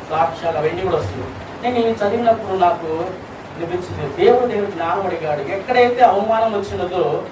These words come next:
ఎక్కడైతే, ఆ, నిందలు వచ్చాయో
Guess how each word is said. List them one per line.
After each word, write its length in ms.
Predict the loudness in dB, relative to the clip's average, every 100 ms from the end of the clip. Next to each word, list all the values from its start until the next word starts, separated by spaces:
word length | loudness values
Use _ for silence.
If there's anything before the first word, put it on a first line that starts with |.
| -14 -16 -16 -14 2
ఎక్కడైతే, 840 | 6 8 8 6 4 4 4 2 -2 -12 -10 4
ఆ, 260 | 8 8 6 -10 -16 -16 -6
నిందలు 260 | -2 2 2
వచ్చాయో 600 | 2 2 2 2 2 0